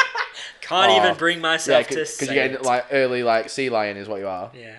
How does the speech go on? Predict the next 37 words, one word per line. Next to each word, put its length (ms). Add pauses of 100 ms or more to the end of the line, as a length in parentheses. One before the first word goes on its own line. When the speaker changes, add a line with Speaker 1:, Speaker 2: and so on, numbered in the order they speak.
Speaker 2:
I'll 160
put 160
you 20
Speaker 1:
that's 40
Speaker 2:
in 60
the 60
Speaker 1:
fine. 80
Speaker 2:
home 80
soon. 380
Speaker 1:
I 80
am, 220
yeah. 680
Speaker 2:
Uh, 100
Speaker 1:
Yeah. 160
<laughs> 720
Speaker 2:
yeah, 80 (540)
Speaker 1:
Mid-twenties. 380
Speaker 2:
yeah, 160
no, 200
some 140
of 80
my 60
students, 840
um, 400
they, 60
they 160
seem 120
to 60
have 80
a 60
range 240
of 80
influences. 760
They 80
s-, 80
they, 240
like, 360